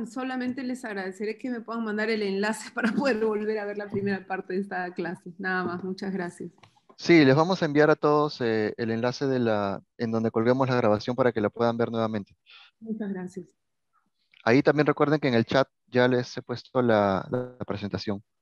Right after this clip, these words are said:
Speaker 2: para que la
Speaker 1: Sí.
Speaker 2: puedan descargar.
Speaker 1: Sí, ya la, ya la vi yo, pero
Speaker 2: Ujú.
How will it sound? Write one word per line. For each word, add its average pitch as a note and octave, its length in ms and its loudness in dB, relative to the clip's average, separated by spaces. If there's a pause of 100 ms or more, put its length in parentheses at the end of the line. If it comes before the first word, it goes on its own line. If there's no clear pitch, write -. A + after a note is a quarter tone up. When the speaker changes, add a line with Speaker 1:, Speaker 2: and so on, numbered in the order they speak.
Speaker 2:
para G2+ 140 0
que G2+ 80 2
la G2 60 2
Speaker 1:
Sí. - 40 -6
Speaker 2:
puedan A2+ 160 2
descargar. G2 380 0 (640)
Speaker 1:
Sí, C4 180 -6
ya B3 100 -8
la, A#3 280 -8
ya A#3+ 120 -8
la A#3 140 -6
vi G3+ 300 -6
yo, F#3+ 260 -6 (220)
pero G3 240 -10 (220)
Speaker 2:
Ujú. A#2+ 220 -18